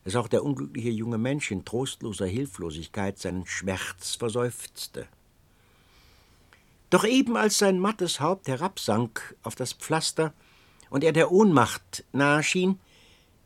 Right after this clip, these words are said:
rief eine heisere Stimme recht kläglich mehrmals hintereinander:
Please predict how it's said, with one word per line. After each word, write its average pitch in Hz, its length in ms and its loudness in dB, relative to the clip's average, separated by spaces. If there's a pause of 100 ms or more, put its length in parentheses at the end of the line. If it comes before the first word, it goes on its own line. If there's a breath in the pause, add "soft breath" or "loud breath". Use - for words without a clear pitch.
(120)
rief 143 140 -8
eine 143 240 0
heisere 127 400 -4
Stimme 139 440 -2
recht - 380 -2
kläglich 160 600 -4
mehrmals 131 480 -6
hintereinander: 113 920 -10